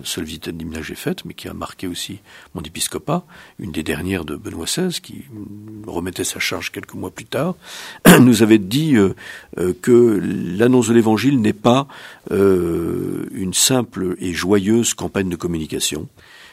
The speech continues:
mais c'est un temps spirituel, un temps d'épreuve, un combat spirituel, où il faut s'attendre à prendre des coups. Euh, il parlait du martyre de,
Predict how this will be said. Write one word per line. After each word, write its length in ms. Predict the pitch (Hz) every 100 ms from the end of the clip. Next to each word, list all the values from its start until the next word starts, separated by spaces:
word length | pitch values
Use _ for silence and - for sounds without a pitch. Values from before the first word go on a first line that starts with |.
| _
mais 160 | - 87
c'est 300 | - - -
un 120 | 80 _
temps 140 | - 127
spirituel, 720 | - - 82 76 - 80 92
un 80 | 76
temps 180 | - 190
d'épreuve, 480 | 180 - 76 95
un 80 | -
combat 300 | - 113 101
spirituel, 680 | - - - - - - 131 _ - -
où 60 | -
il 60 | -
faut 140 | 110
s'attendre 380 | - 87 127 87
à 40 |
prendre 300 | - 110 90
des 100 | 69
coups. 260 | - 71 - _ _ _ _ - - - _ -
Euh, 120 | 95 -
il 180 | 87 82
parlait 300 | - 85 85
du 100 | -
martyre 380 | - - 101
de, 240 | 80 -